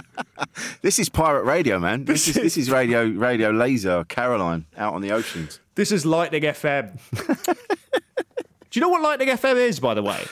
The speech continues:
Speaker 1: I've laughed and I've gone, "Yeah," but no, what is it?
Speaker 2: I don't know. I was asking if you gen-,
Speaker 1: Oh,
Speaker 2: if you
Speaker 1: 'cause I
Speaker 2: knew.
Speaker 1: laughed 'cause I'm like, "Oh, it must be another pirate radio thing."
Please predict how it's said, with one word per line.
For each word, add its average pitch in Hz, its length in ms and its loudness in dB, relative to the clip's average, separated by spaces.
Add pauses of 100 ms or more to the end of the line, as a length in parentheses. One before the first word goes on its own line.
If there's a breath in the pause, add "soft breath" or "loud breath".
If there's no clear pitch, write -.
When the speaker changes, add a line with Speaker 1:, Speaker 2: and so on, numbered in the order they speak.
(140)
Speaker 1:
I've - 180 0
laughed 196 480 0 (120)
and 139 180 0
I've 135 140 0
gone, 135 280 0
"Yeah," 127 280 2
but - 120 -4
no, 151 300 2
what 175 160 -2
is 170 80 -2
it? 90 120 -6 (240 loud breath)
Speaker 2:
I 269 180 2
don't 311 240 0
know. 294 280 2
I 135 80 2
was 190 140 2
asking 262 260 2
if 160 80 2
you 180 80 2
gen-, 185 140 2
Speaker 1:
Oh, 262 140 4
Speaker 2:
if 196 60 -2
you 208 80 -4
Speaker 1:
'cause 165 120 2
I 247 140 4
Speaker 2:
knew. 220 60 2
Speaker 1:
laughed 233 200 4
'cause 165 100 -2
I'm 175 100 2
like, 160 120 2
"Oh, 135 80 2
it 127 40 0
must 131 160 0
be 113 60 0
another 104 200 0
pirate 101 300 0
radio 101 280 0
thing." 80 220 -6